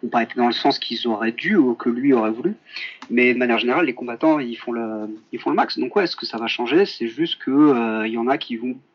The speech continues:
plus coster. Et, euh, et généralement, bah, si ton co-, si ton combattant, il est derrière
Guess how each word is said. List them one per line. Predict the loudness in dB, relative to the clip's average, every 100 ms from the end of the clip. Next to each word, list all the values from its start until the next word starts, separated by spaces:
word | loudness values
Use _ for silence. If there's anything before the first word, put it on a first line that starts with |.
| _ _ _ _ _ _
plus | -14 -6 -4 -4
coster. | 0 0 2 -4 -4 _ _ _ _ _ -20 -20 -6 0
Et, | 4 4 2
euh, | 0 0 -2 -6 -10 -4
et | 0
généralement, | 0 0 0 0 0 0
bah, | -2
si | -8 -12
ton | -14
co-, | -6 -4
si | -4 -8
ton | -8
combattant, | -4 -2 0
il | -2 -2
est | -2
derrière | 0 2 2 0